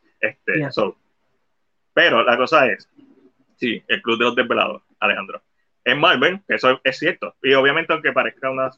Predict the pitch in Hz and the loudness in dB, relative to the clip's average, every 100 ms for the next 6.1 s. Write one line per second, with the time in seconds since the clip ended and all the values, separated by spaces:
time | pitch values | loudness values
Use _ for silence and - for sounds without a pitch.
0 | _ - 127 127 131 170 - 117 107 107 | _ -8 -4 -4 -6 -8 -2 -2 -2 -4
1 | 101 117 117 117 - - 117 113 110 - | -4 -4 -4 -2 -4 -2 0 0 0 -4
2 | - 90 _ _ _ _ _ _ 123 107 | -8 -14 _ _ _ _ _ _ 0 0
3 | - _ 110 135 156 156 _ _ _ 117 | -2 _ -8 -2 0 -2 _ _ _ -6
4 | 123 131 - 120 123 147 175 160 123 131 | -6 -10 -4 0 2 2 0 -2 2 2
5 | 101 - _ _ _ _ _ _ 117 95 | 0 -12 _ _ _ _ _ _ -4 -4